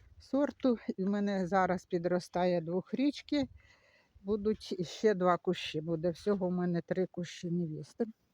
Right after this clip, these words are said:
Буду його розводити. В нього один, чого би ще до цього, до цієї красоти, що він показує, цей сорт,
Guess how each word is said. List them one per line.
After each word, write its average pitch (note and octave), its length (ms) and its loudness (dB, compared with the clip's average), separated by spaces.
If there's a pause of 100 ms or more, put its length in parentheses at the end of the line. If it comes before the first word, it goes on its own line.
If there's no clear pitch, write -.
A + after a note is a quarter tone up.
(1500)
Буду F#3 260 0
його F#3 260 6
розводити. D#3+ 720 2
В A3+ 60 2
нього G#3+ 460 6 (500)
один, G#3+ 520 6 (800)
чого G#3+ 240 4
би G#3 140 4
ще G#3 300 0
до G3 220 2
цього, G3 500 2 (420)
до G3+ 160 6
цієї G#3+ 220 4
красоти, A3 640 2
що - 220 2
він F#3 200 2
показує, E3 640 0
цей F3+ 260 -4
сорт, - 500 -6